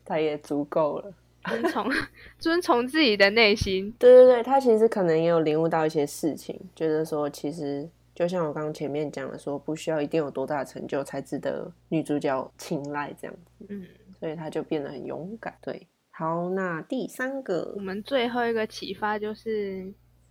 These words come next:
Speaker 2: 男主角在山上找到他的摄影师 Sean 的时候，那时候 Sean 在等待那个幽灵豹，喜马拉雅山上面的生物。当那个幽灵豹出现在镜头里面的时候，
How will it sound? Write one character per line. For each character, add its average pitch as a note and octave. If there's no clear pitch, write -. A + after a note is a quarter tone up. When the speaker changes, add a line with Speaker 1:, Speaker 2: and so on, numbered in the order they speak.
Speaker 2:
男 G#3+
主 B3
角 G#3+
在 G#3+
山 A3+
上 G#3
找 -
到 G3+
他 G#3
的 G3
摄 G3+
影 E3+
师 F#3+
Sean G3+
的 -
时 -
候， -
那 B3+
时 A#3
候 G#3+
Sean G#3
在 G3+
等 F3
待 G3
那 G3
个 F3+
幽 G3+
灵 F3+
豹， F#3+
喜 A#3
马 G#3+
拉 G#3
雅 G3
山 G3
上 G#3+
面 G3+
的 -
生 A#3+
物。 G#3
当 B3+
那 C4
个 A3+
幽 A3
灵 G3+
豹 G#3
出 G#3
现 G#3
在 G3
镜 G3
头 F#3
里 F#3
面 F#3+
的 F#3
时 -
候， -